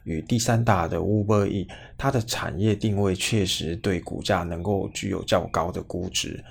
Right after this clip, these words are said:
非常符合独角兽的商业模式口号，“高度竞争，赢者全拿”。讲到对岸知名外送平台王者美团点评，大家习惯都称美团，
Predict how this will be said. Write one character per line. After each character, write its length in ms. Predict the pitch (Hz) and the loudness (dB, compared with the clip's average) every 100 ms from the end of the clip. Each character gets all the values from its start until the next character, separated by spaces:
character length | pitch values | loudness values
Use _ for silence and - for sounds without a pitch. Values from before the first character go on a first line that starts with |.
| - - - - - | -20 -20 -20 -20 -20
非 280 | - 139 | 2 4
常 240 | 127 113 104 | 6 6 4
符 300 | 101 98 87 | 2 0 0
合 220 | 95 90 | 2 0
独 200 | 87 107 | 2 4
角 220 | 113 90 | 6 4
兽 240 | 87 113 92 | 6 4 4
的 220 | 90 85 | 0 0
商 280 | - 101 107 | 4 4 6
业 140 | 110 | 4
模 180 | 85 80 | 4 2
式 200 | - 101 | 0 0
口 240 | - - | 0 0
号 280 | 98 95 - - - - | 2 2 0 -10 -20 -4
，“高 220 | - 117 | 6 6
度 180 | 117 113 | 8 4
竞 280 | 95 95 85 | 4 2 0
争， 340 | - 80 82 - - | 0 0 0 -6 -8
赢 260 | - 82 | -4 0
者 180 | 107 - | 2 0
全 360 | - - 87 80 | 0 -2 -2 -2
拿”。 280 | 71 60 82 - - - | 0 0 -2 -10 -20 0
讲 220 | 143 90 | 2 6
到 160 | 123 | 4
对 200 | 123 120 | 8 8
岸 200 | 110 110 | 10 8
知 200 | 98 - | 6 6
名 240 | 104 98 90 | 6 6 6
外 140 | 104 | 6
送 220 | 95 92 | 8 4
平 160 | 85 82 | 2 0
台 160 | 80 82 | 0 2
王 260 | 78 78 | 2 0
者 260 | - 87 78 | 0 -2 -2
美 140 | - 76 | -4 -4
团 240 | - 92 | 0 2
点 200 | 101 82 | 2 0
评， 160 | - - 85 85 | -2 -6 -6 -2
大 160 | - 101 | 2 4
家 100 | 104 | 4
习 200 | - - | 2 0
惯 200 | 87 82 | 0 2
都 160 | 85 90 | 0 0
称 180 | - | -2
美 220 | 85 78 - | -2 -2 -4
团， 280 | - - | -6 -6